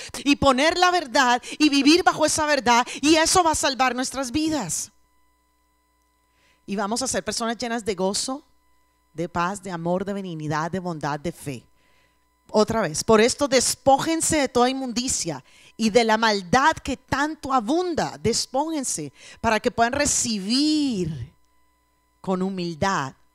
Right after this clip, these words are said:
la palabra sembrada en ustedes, la cual tiene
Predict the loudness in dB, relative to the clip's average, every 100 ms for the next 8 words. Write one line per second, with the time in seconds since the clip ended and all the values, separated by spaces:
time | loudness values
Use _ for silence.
0 | _ -6 -4 -4 -4 -2 -4 -4 -6 -8
1 | -6 -6 -6 -8 -8 -6 -6 -6 -12 -10
2 | -10 -10 -12 _ _ _ _ _ _ _
3 | _ _ _ _ -8 -2 2 2 0 -4
4 | -2 -2 -4